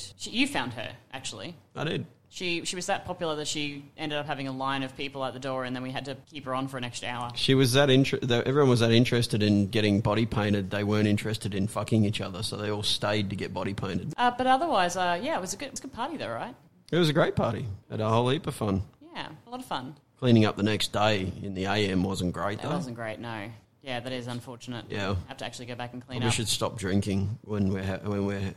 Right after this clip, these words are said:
Speaker 2: hosting parties, but I don't want to.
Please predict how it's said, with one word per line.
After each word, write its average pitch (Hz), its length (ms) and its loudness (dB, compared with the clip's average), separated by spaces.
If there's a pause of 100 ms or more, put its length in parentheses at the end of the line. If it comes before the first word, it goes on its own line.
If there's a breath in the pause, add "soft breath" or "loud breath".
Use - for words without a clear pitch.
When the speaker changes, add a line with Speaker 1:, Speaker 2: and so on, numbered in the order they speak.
(140)
Speaker 2:
hosting 98 380 -2
parties, 98 520 -4 (280)
but 107 220 -4 (440)
I 98 120 0
don't 92 240 -2
want 98 220 0
to. 92 260 -4